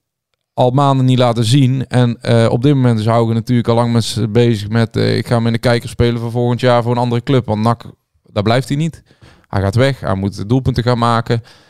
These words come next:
Ja, ik snap dat hij gefrustreerd is, want die wil gewoon statistieken hebben. Die wil laten zien, eh, straks bij een nieuwe club, eh, ik heb, eh, twaalf goals gemaakt in een beperkt aantal speeltijd.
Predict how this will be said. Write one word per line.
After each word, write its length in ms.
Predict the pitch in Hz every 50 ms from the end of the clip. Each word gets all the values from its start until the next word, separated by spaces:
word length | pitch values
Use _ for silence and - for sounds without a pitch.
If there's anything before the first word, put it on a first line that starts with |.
| _ _ _ _ -
Ja, 100 | - 110
ik 100 | 98 -
snap 180 | - - 107 110
dat 120 | 117 110
hij 80 | 117 117
gefrustreerd 500 | 110 - 131 120 - - 139 139 127 107
is, 100 | 107 98
want 120 | 95 95
die 80 | 98 101
wil 100 | 98 104
gewoon 180 | 98 95 98 95
statistieken 580 | - - 101 - 101 - - 156 135 - 131 120
hebben. 200 | 113 98 92 98
Die 100 | 98 98
wil 140 | 98 104
laten 280 | 104 110 101 98 - 104
zien, 280 | 98 104 110 107 104 104
eh, 300 | 107 104 101 101 101 101 104
straks 320 | 101 - - 104 104 101
bij 140 | 95 107 107
een 80 | 107 107
nieuwe 240 | 107 110 107 101
club, 320 | - - 110 107 98 - -
eh, 420 | 104 104 104 107 104 104 104 107
ik 160 | 107 107 -
heb, 180 | - 113 - -
eh, 60 | 110
twaalf 340 | - - 110 104 104 107 101
goals 240 | 104 120 131 127 -
gemaakt 360 | - 110 107 104 98 95 -
in 80 | 104 107
een 60 | 104
beperkt 380 | 104 101 - 120 117 113 101
aantal 180 | 113 110 104 101
speeltijd. 600 | - - 127 113 104 - - 101 101 104 113 -